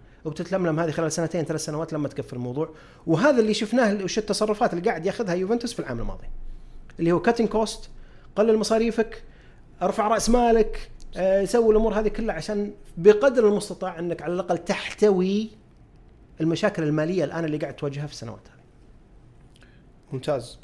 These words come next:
Speaker 2: آه، آخر سؤال بس، سمعنا بعد في ال-، بعد في ال-، يعني، الآونة الأخيرة بعد ما طلعت النتائج ال-، أو الف-، الإفصاحات المالية،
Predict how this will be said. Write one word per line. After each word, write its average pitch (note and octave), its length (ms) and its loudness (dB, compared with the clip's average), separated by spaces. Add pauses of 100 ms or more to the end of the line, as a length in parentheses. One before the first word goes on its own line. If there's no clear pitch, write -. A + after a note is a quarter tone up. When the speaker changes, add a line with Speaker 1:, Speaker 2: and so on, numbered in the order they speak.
Speaker 2:
آه، C#3 520 2
آخر G3+ 160 -6
سؤال C3 280 -2
بس، C3+ 340 -8
سمعنا E3 360 0
بعد C#3+ 200 0
في - 180 -14
ال-، B2 640 -6
بعد B2+ 320 -8
في C3+ 100 -14
ال-، B2 320 -10
يعني، B2+ 320 -12
الآونة C3+ 340 -6
الأخيرة D3 280 -4
بعد D3+ 480 -4 (100)
ما C#3 200 -2
طلعت C#3 380 -6
النتائج D#3 560 -4 (480)
ال-، B2 400 -4
أو C3 160 -4
الف-، B2 280 -8
الإفصاحات - 680 -6
المالية، C#3 540 0